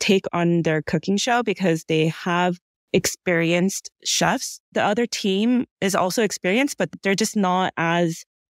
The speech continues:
experienced as the other ones, like, the renowned ones. Like, they have Michelin star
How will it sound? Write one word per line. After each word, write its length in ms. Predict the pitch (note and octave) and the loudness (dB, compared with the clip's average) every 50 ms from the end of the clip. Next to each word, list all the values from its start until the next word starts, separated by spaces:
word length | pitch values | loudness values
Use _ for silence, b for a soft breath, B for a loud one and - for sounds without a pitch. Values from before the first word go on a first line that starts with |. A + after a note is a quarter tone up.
| _ _ _ | _ _ _
experienced 680 | F#3 - - - - F#3+ F3+ E3+ E3+ F3 D#3+ - - E3+ | -2 -2 -2 -2 0 0 0 2 2 0 0 0 0 0
as 160 | D#3+ C#3 - | 0 0 0
the 120 | E3 - | -2 0
other 240 | - E3+ D#3+ D#3 C#3 | 0 0 0 0 0
ones, 280 | F#2+ G2 F#2 D3+ E3+ F3+ | 0 0 0 0 0 2
like, 180 | F3 D#3+ - | 0 0 0
the 80 | - E3+ | -2 -2
renowned 560 | D#3+ F3+ E3+ E3+ E3+ D3+ D3 D3 D3 D#3+ D3+ | 0 0 2 2 2 2 2 2 0 0 0
ones. 380 | D3 C#3 C3+ E2+ G#2+ - E3+ E3 | 0 0 2 2 2 2 2 0
Like, 220 | D#3+ D3 D3 C#3+ | 0 0 0 0
they 180 | - E3+ F3 F#3 | 0 2 2 2
have 400 | E3+ E3 E3 D#3 D#3 D3+ C#3+ E3 | 2 0 0 2 2 0 2 2
Michelin 400 | F3 F#3 F#3+ - A3 G3 F#3+ F#3+ | 0 0 2 0 0 0 0 -2
star 520 | F3+ - - E3+ E3+ E3 E3 D#3+ E3 E3 | -2 -2 -2 0 2 2 2 0 0 -2